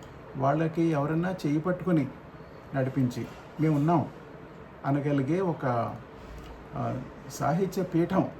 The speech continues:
అనే దాన్ని మనం ఎస్టాబ్లిష్ చేయాల్సి ఉంటుంది. ఈ పీఠం ద్వారా ఏమేమి మనం యాక్టివిటీస్ చేయాలో అదంతా తర్వాత పెద్దలు ఆలోచిస్తారు. అది, అది చేయడానికి బహుశా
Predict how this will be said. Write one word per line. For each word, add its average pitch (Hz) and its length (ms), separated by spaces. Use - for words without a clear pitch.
అనే 135 180
దాన్ని 123 320
మనం 139 280
ఎస్టాబ్లిష్ 123 580
చేయాల్సి 117 300
ఉంటుంది. 110 360
ఈ 143 40
పీఠం 170 380
ద్వారా 156 280
ఏమేమి 170 520
మనం 147 480
యాక్టివిటీస్ 139 540
చేయాలో 135 300
అదంతా 127 340
తర్వాత 127 520
పెద్దలు 131 340
ఆలోచిస్తారు. 120 640
అది, 165 220
అది 147 280
చేయడానికి 180 500
బహుశా 156 460